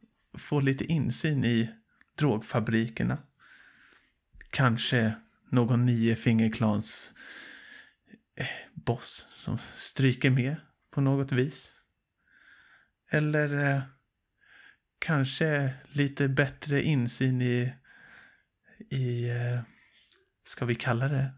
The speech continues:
leverantörskedjan av drogerna. Det här är sånt vi hjälper varandra med och, eh, jag förväntar mig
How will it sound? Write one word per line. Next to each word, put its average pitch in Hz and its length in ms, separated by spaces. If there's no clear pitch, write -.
leverantörskedjan 139 1500
av 113 360
drogerna. 117 520
Det 160 80
här 175 260
är 120 80
sånt 127 320
vi 123 40
hjälper 151 360
varandra 110 400
med 113 260
och, - 460
eh, 117 260
jag 202 380
förväntar 110 580
mig 110 360